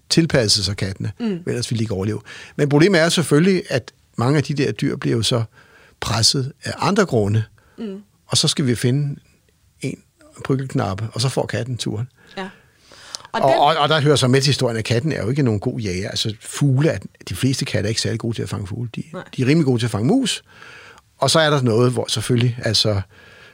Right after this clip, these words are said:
Speaker 1: øh, hvad det hedder, forskellige krybdyr, øh, fire ben og sådan noget, det,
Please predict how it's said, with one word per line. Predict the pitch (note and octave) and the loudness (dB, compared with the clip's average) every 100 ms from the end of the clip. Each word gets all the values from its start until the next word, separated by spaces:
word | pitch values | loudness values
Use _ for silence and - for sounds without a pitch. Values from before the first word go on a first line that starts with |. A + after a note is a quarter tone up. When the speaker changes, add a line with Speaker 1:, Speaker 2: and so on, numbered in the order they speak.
| _ _ | _ _
Speaker 1:
øh, | - A#2 A2 G2+ A2 | 0 2 2 0 -2
hvad | G#2 F#2+ | -4 -2
det | G#2+ | -4
hedder, | G#2+ | -6
forskellige | A#2+ - C3 A#2 | -8 -6 -4 -2
krybdyr, | A#2 - B2 F#2 - - | -4 -4 -6 -6 -10 -10
øh, | C#3 A2 | -6 -4
fire | F#2+ C3+ | -2 -4
ben | A2 A2+ - | -2 -4 -4
og | |
sådan | F#2+ | -6
noget, | G#2 G2+ - | -4 -6 -4
det, | A2+ | -4